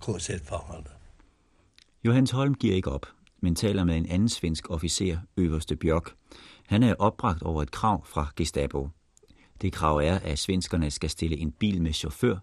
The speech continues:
Speaker 2: til rådighed for Gestapo. Det vil svenskerne ikke høre tale om. Og Johannes Holm ser en chance.
Speaker 1: Ja, jeg fortalte Bjørk, at jeg havde en bil, som jeg var chauffør for,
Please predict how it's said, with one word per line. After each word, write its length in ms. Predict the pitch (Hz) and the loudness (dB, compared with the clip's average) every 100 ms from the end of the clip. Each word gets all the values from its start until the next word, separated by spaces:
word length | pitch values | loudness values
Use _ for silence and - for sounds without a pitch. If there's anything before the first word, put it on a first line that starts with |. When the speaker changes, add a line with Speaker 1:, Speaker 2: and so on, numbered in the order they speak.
| - | -8
Speaker 2:
til 180 | - 95 | -8 -2
rådighed 420 | 87 95 92 78 - | 0 0 0 -2 -4
for 260 | - 104 - - | -4 -4 -4 -6
Gestapo. 520 | 90 - 69 73 71 - - - - - - | -6 -4 -6 -6 -8 -10 -20 -20 -20 -10 2
Det 100 | 120 | 4
vil 80 | 120 | 4
svenskerne 460 | - 90 - 82 | 0 -2 0 -2
ikke 180 | 85 80 | -2 -2
høre 120 | 85 | -2
tale 300 | 73 73 71 | -2 -2 -2
om. 160 | 69 - _ _ _ _ _ - | -6 -8 _ _ _ _ _ 0
Og 120 | 123 | 2
Johannes 280 | 113 113 107 | 4 2 2
Holm 240 | 101 98 | 0 0
ser 200 | - 95 | 0 0
en 100 | 85 | 0
chance. 400 | - 69 76 78 - _ _ _ _ _ _ _ _ _ - | -2 -6 -6 -8 -10 _ _ _ _ _ _ _ _ _ -8
Speaker 1:
Ja, 200 | 113 120 | -6 -4
jeg 100 | 127 | -6
fortalte 580 | 131 139 139 120 110 87 87 - - _ - - 202 - | -6 -4 -4 -4 -6 -6 -12 -20 -20 _ -20 -20 -20 0
Bjørk, 400 | 110 110 - - | 2 2 -4 -8
at 400 | 101 95 - - - - - - - - - - - | -4 -4 -6 -18 -20 -20 -20 -20 -20 -20 -20 -20 -2
jeg 140 | 117 113 | 2 4
havde 380 | 123 120 101 90 - - - - - - - - - - - - - - | 4 4 2 -2 -10 -20 -20 -20 -20 -20 -20 -20 -20 -20 -20 -20 -20 -4
en 200 | 110 101 | -2 -2
bil, 240 | 117 95 - - - - - - | -4 -6 -10 -20 -20 -20 -20 -20
som 320 | - - 101 | -16 -6 -4
jeg 280 | 101 107 110 | 0 0 0
var 260 | 104 87 80 - - - | -2 -6 -8 -14 -18 -16
chauffør 500 | - 95 - 123 95 | -6 -6 -2 -2 -2
for, 340 | - 104 95 | -2 -2 -2